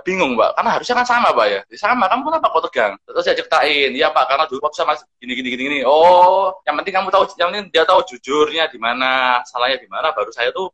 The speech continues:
yakin bahwa dia ini, oh, ini orang yang benar," gitu loh. Berikutnya tadi Marta nanya apa dia? Oh ya,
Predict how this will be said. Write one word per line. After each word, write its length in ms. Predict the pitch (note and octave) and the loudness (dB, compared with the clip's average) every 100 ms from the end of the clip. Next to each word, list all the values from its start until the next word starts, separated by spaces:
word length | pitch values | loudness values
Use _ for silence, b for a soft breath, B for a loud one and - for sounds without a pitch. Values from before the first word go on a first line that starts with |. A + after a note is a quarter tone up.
| _ | _
yakin 240 | C3 F3+ | -4 -4
bahwa 320 | D3+ A2 A2 G#2+ | -2 0 2 0
dia 160 | A#2 | -2
ini, 80 | C#3+ | -2
oh, 320 | D3 E3 C3+ | 2 2 2
ini 80 | D3+ | 0
orang 240 | D#3+ D#3 | 0 0
yang 60 | C#3 | -2
benar," 240 | A2+ C3 A#2 | 0 0 0
gitu 160 | A#2 A2 | -2 -4
loh. 160 | F#2+ - _ | -6 -8 _
Berikutnya 320 | - D#3 F3+ F3+ | -12 -8 -4 -4
tadi 160 | F#3+ | -2
Marta 160 | F#3+ F#3+ | 0 0
nanya 160 | F#3 | 2
apa 160 | F#3 C#3 | 2 0
dia? 240 | A2 G2+ - | 0 -4 0
Oh 80 | F3 | 2
ya, 240 | F3+ A2 | 2 2